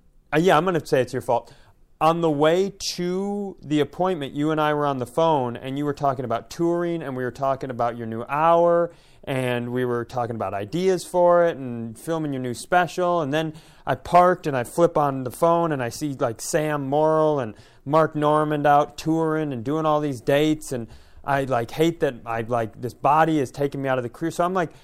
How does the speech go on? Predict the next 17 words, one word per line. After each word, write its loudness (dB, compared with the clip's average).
I'm 0
in 2
a 2
really 0
weird -2
place -10
into -4
this -4
appointment. -4
So -2
I 2
think -4
the 0
meltdown 0
makes -4
sense, -6
but 6